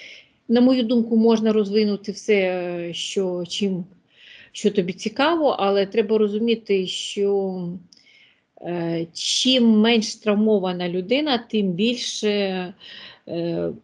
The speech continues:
саме вона відкриває. Про що це я маю на увазі? Тому що, наприклад, е, людину, яку, яка зазнавала травми, вона, е, дуже багато насилля і тому, і так далі, вона називається в захистах, знаходиться.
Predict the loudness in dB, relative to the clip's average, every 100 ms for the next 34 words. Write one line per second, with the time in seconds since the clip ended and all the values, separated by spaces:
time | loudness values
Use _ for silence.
0 | -14 -6 0 2 4 2 0 0 -2 -4
1 | -4 -2 0 0 -2 -4 -4 -4 0 2
2 | 2 2 2 2 2 0 -2 -2 -4 -4
3 | -6 -6 0 0 2 0 -2 -10 -20 -20
4 | -20 -20 -12 -8 -6 -4 -2 0 2 4
5 | 4 6 4 4 2 2 -2 _ _ _
6 | 0 2 4 2 2 0 2 2 2 0
7 | 0 2 2 0 0 0 0 -4 -6 -6
8 | -6 -4 -4 -4 -4 -8 -14 -16 -16 -20
9 | -12 -8 -4 -2 0 0 2 0 2 0
10 | -2 -4 -4 -2 -2 0 -4 -6 -8 -6
11 | -6 -6 -6 -6 -8 -14 -18 -16 -8 -2
12 | -2 0 0 2 0 0 -2 -4 -6 -2
13 | -2 -4 -8 -4 -2 -2 -8 -8 -8 -8
14 | -8 -6 -4 -4 -4 -8 -10 -14